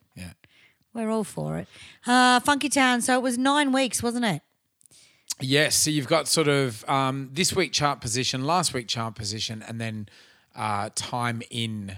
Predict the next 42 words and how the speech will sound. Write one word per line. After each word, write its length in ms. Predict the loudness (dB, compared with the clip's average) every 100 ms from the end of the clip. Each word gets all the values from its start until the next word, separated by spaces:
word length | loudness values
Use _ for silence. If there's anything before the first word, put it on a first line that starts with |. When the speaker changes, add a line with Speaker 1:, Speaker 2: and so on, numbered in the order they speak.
| -12
Speaker 1:
which, 380 | -10 -6 -6 -8
uh, 100 | -14 -14
yeah, 260 | -6 -4 -4
nine 380 | -6 -8 -8 -8
weeks 280 | -10 -8 -10
for 100 | -10
this 240 | -10 -10
one. 240 | -10 -14 -10
So 280 | -8 -8 -10 -18 -18 -10
still 280 | -4 -2
number 260 | 0 0 0
one. 460 | 0 0 0 -2 -2
I 100 | 2
wonder 220 | 2 2
where 240 | 4 4
it 140 | 4 0
sort 240 | -2 0
of, 420 | 2 0 -4 -18 _ _ _ _ _ _ _ -2
um, 640 | 0 2 2 0 -4 -8 -8
I 60 | -6
s-, 200 | -4 -4 -6
I 60 |
wonder 260 | -2 0 0
where 540 | -4 2 6 6 6 2
it 280 | -2 0
started 680 | -4 0 -2 -2 -8 -14 -20 _ _ _ _
before 280 | -12 -4 -2
it 120 | -2 -2
went 200 | -2 -2
to 100 | -4
number 240 | -4 -6
one. 340 | -10 -14 -18 _ _ -10
You 80 | -6
know 100 | -4
what 100 | -2
I 40 |
mean? 280 | -4 -4 -6 -12 -20 -10
If 120 | -4 -2
it 80 | -2
had 280 | -2 -4
been 220 | 0 0 0
in, 220 | -6